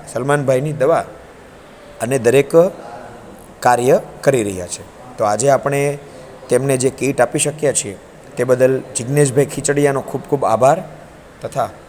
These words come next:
સેવા માટે સાથે આવેલા તમામ મિત્રોનો ખૂબ ખૂબ આભાર તથા દરેક પ્રવૃત્તિઓમાં મદદ કરનાર, ભલે નાણાકીય રીતે કે સાથે આવીને, તે દરેકનો ખૂબ ખૂબ આભાર. હવે મળીશું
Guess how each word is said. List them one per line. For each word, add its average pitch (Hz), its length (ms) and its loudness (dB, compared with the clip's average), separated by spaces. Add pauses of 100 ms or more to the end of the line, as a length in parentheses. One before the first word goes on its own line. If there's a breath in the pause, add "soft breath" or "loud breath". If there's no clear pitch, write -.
(160)
સેવા 135 300 -2
માટે 131 260 -4
સાથે 120 320 -4
આવેલા 120 280 -2
તમામ 117 300 -4
મિત્રોનો 127 420 -2
ખૂબ - 240 -10
ખૂબ 120 200 -4
આભાર 113 280 -2 (560)
તથા 120 280 -4 (1200)
દરેક 170 340 -2
પ્રવૃત્તિઓમાં 147 640 -2 (240)
મદદ 151 280 -4
કરનાર, 127 400 -2 (760)
ભલે 147 160 0
નાણાકીય 131 520 -4
રીતે 135 220 -4
કે 131 120 -8
સાથે 127 320 -4
આવીને, 117 340 -2 (360 loud breath)
તે 123 140 -6
દરેકનો 139 560 -2 (340)
ખૂબ 165 200 -4
ખૂબ 127 200 -4
આભાર. 107 280 -4 (380)
હવે 170 160 0
મળીશું 143 460 -4